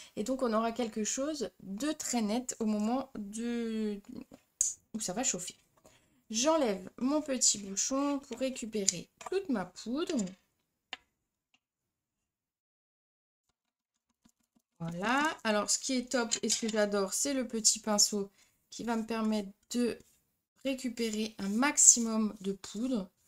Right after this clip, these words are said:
J'ai beaucoup moins de pertes depuis que j'utilise ces, euh, outils. Euh, ça paraît tout bête. Au départ, on utilise une feuille de papier pliée en deux. J'ai fait ça pendant longtemps. Euh, mon mari m'avait fait aussi un, un réceptacle comme ça. Mais celui-ci a la particularité d'être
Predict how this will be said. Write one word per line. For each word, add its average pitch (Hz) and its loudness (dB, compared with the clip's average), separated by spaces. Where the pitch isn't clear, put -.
J'ai 208 0
beaucoup 302 2
moins 320 6
de 247 2
pertes 247 -2
depuis 214 -4
que 220 0
j'utilise 208 0
ces, 208 2
euh, 196 -2
outils. 220 4
Euh, 214 2
ça 208 4
paraît 214 0
tout 277 -2
bête. 359 0
Au 247 2
départ, 220 2
on 226 2
utilise 202 -2
une 208 2
feuille 226 -2
de 208 -4
papier 202 -4
pliée 202 -6
en 190 0
deux. 226 -2
J'ai 254 -2
fait 185 -6
ça 202 2
pendant 185 -4
longtemps. 254 0
Euh, 202 0
mon 190 -2
mari 220 0
m'avait 240 2
fait 254 -2
aussi 254 6
un, 196 0
un 190 -8
réceptacle 214 -2
comme 190 -2
ça. - 2
Mais 214 0
celui-ci 254 6
a 277 6
la 208 4
particularité 220 -2
d'être 208 -4